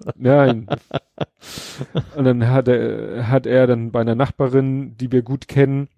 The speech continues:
Speaker 1: weißt du, die den Bruder von unser,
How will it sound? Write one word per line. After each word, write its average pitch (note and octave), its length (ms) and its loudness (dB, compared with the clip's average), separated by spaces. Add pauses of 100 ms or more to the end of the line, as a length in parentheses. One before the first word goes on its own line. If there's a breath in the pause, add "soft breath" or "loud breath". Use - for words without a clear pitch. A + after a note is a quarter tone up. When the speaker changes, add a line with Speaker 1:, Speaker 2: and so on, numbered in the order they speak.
(880)
Speaker 1:
weißt A#2 260 0
du, C3 40 -6
die A#2 240 2
den G#2+ 240 0
Bruder A#2 340 2
von A2 320 -6
unser, G2+ 680 -2